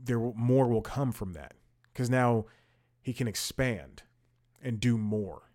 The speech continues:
And with more, you know, you could either get The Problem or you can get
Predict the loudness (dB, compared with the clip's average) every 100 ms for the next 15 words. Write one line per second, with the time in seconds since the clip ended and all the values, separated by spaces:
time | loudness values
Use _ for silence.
0 | _ -4 -4 -4 -10 _ _ _ _ _
1 | _ _ -8 -6 -2 -2 0 -2 -8 _
2 | _ -8 -6 -8 -10 -14 _ -16 -8 -6
3 | -4 -6 -8 -10 -12 _ _ -4 -2 -2
4 | -4 -4 -4 -4 -2 -2 -2 -4 -4